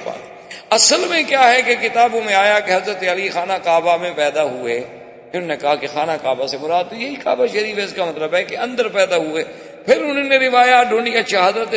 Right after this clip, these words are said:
زید کے بارے میں بھی آیا کہ وہ بھی خانہ کعبہ میں پیدا ہوئے۔ انہوں نے کہا دیکھو جی حضرت زید بھی اور حضرت علی بھی خانہ کعبے میں پیدا ہوئے، اور پھر وہ دلیل خلافت بنا لی کہ ابو بکر، عمر،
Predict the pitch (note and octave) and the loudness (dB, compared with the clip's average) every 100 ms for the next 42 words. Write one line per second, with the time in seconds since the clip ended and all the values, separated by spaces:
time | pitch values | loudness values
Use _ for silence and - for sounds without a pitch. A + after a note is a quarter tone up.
0 | F#3 G3 A#3+ A3+ A#3 A3 A3 A3 A3 G#3+ | 0 2 2 0 -2 2 2 0 -4 -4
1 | G#3 G#3 G#3+ G#3 F#3+ F3+ F#3+ D#3+ F#3 F#3+ | 2 6 6 2 -2 -4 -4 -2 0 0
2 | F3+ F3+ F3+ F3 F3 E3 D#3+ D#3+ C#3 D3 | 2 2 4 0 -2 -2 -2 -2 -4 -6
3 | C#3 - - - - F3+ D3 D#3+ D3 D3 | -8 -10 -18 -14 -6 -6 0 2 2 -2
4 | F3+ G#3 F3 D#3 D3+ D#3+ G3 A3+ A#3 C4 | -4 -2 -2 -2 -2 2 2 0 -2 -2
5 | - - - G#3 F3+ F3+ E3+ D#3+ F3 G#3 | -4 -10 0 4 4 4 0 -2 -2 -4
6 | G3 D#3+ F3 F#3 F3 F3 F#3+ G#3+ A3 G#3 | -6 -4 -2 -2 -2 0 0 -2 -4 0
7 | G3 F#3+ E3 F3+ F3 - - - A3 B3+ | 2 2 0 0 -2 -4 -12 2 2 4
8 | - A#3 D4 C#4 A#3 A#3+ C4 C4 A#3+ A3+ | 2 0 2 0 0 0 0 0 0 2
9 | A#3 A3+ A3+ G3 F#3+ F3+ F3 E3+ - - | 2 2 0 -2 2 2 2 -4 -8 -16
10 | - A#3 A3 B3+ B3+ C4+ C4+ C4 B3+ C4 | -4 2 2 2 0 2 2 2 2 2